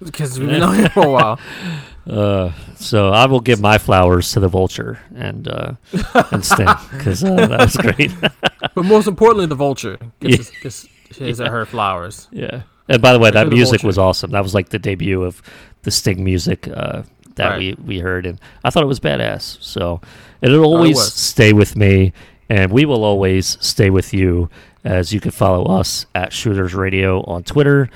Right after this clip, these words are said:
Speaker 2: Follow me at Nick Pacone on Twitter, and we're on Facebook at facebook dot com slash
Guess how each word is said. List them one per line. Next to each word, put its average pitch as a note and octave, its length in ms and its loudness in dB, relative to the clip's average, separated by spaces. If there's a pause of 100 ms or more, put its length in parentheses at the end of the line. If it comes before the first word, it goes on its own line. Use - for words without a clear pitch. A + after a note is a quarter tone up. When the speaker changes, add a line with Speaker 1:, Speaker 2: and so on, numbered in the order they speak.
(300)
Speaker 2:
Follow F3 340 4
me C3 280 2
at G2 160 0
Nick G2 200 -4
Pacone G2+ 360 0
on G2 120 0
Twitter, G2 500 0
and F#2+ 180 -2
we're G2+ 140 2
on G2 100 2
Facebook G2 540 -4
at F#2+ 240 -10
facebook F#2+ 400 -6
dot E2+ 180 -4
com F2+ 380 -6
slash F#2 540 -4